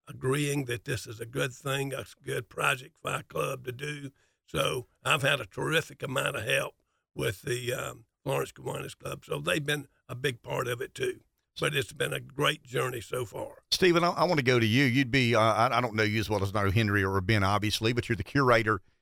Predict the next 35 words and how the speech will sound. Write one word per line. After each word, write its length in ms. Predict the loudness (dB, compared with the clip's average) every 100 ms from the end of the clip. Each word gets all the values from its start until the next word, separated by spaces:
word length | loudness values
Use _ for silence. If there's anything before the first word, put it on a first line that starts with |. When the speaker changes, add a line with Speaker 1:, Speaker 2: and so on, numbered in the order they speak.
| _
Speaker 2:
at 100 | 0
the 60 | 0
Florence 340 | 2 0 0
Museum. 460 | 0 0 4 4 4
There 140 | 4
is 120 | 4 2
a 40 |
display 640 | -2 -2 2 4 6 4 -2 _ _ _ _
that, 160 | 0 4
that 140 | 4
is, 180 | 4 4
uh, 160 | 4 4
available 360 | 4 2 2
to 60 | -2
the 80 | 2
public 340 | 2 4 4
or 60 | 4
will 200 | 4 4
be 180 | 4 4
available, 560 | 4 4 2 0 0 -2 _ _
uh, 120 | 2
to 60 | 2
the 60 | 4
public. 400 | 4 6 4 0 _ _ -6
So 80 | -2
talk 320 | 2 2 4
a 60 |
little 180 | 2 2
bit 100 | 2
about 340 | 4 4 4 0 -2
pu-, 120 | 0 4
putting 280 | 4 4 2
this 140 | 2
puzzle 320 | 2 2 2
together. 460 | 0 0 0 -2